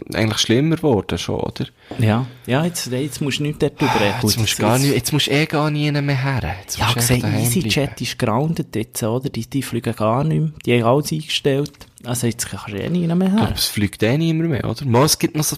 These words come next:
Speaker 1: vereinzelte, die fliegen, gell?
Speaker 2: Ich glaub, Swiss hat irgendwie noch fünf Flüge gehabt, irgendwie ein bisschen auf Berlin, einen auf London und so ist noch ge-, geflogen, aber das werden die sicher auch einstellen, weil,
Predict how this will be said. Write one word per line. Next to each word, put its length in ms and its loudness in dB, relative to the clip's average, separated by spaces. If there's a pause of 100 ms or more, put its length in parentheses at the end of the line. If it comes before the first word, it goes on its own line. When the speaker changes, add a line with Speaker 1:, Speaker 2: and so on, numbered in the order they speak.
Speaker 1:
vereinzelte, 640 0 (140)
die 100 2
fliegen, 420 -4
gell? 140 2
Speaker 2:
Ich 60 2
glaub, 160 -2
Swiss 480 0
hat 160 -2
irgendwie 280 0
noch 140 2
fünf 240 -4
Flüge 380 2
gehabt, 320 2
irgendwie 240 0
ein 60 -2
bisschen 180 0
auf 80 -10
Berlin, 500 2
einen 160 4
auf 200 -2
London 480 0
und 180 -2
so 100 2
ist 80 2
noch 180 2
ge-, 120 -14 (100)
geflogen, 380 0
aber 120 -2
das 220 -4
werden 260 2
die 120 0
sicher 380 -2
auch 40 6
einstellen, 560 2
weil, 180 2